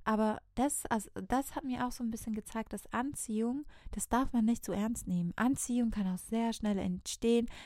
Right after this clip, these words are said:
Das kann auch durch so gewisse Trigger entstehen im Unterbewusstsein. Das kann sogar, Anziehung kann sogar toxisch sein. Und deshalb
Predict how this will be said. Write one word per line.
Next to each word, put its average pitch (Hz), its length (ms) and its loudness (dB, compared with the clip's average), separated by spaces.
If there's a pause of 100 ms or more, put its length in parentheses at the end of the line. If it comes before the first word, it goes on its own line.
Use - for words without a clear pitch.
Das - 160 -2
kann 311 180 0
auch 302 140 -2
durch 247 220 2 (200)
so 233 260 -2
gewisse 240 420 2
Trigger - 460 0
entstehen 175 600 -2 (280)
im 214 140 4
Unterbewusstsein. 180 1120 0 (260)
Das - 280 -2
kann 269 420 -2
sogar, 208 360 0
Anziehung 262 720 0
kann 285 300 0
sogar 233 260 0
toxisch - 460 -6
sein. 175 380 -6 (640)
Und 240 420 6 (800)
deshalb 262 720 2